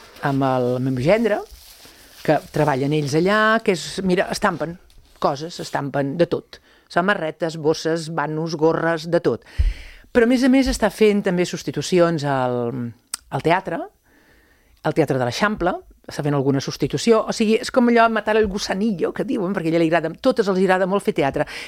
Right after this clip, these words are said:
I pensa que jo, de petites, mai les vaig deixar anar a un càsting, de petites. Perquè jo recordava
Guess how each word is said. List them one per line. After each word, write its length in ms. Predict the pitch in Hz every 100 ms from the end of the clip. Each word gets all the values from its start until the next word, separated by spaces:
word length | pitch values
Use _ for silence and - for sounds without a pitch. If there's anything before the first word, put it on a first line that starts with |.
| -
I 80 |
pensa 240 | 254 277 311
que 120 | 294
jo, 180 | 233 302 -
de 120 | 208
petites, 580 | - 320 320 403 339 - - - -
mai 240 | 285 311 240
les 160 | 220
vaig 160 | 208 175
deixar 280 | 185 - 180
anar 220 | 180 202 294 _
a 80 | -
un 80 | 220
càsting, 400 | 165 156 - 156 151 _ _
de 120 | 202
petites. 520 | 196 - 180 - 123 - _ - - - - _ -
Perquè 260 | 240 233 240
jo 80 | 285
recordava 640 | 302 262 277 277 262 233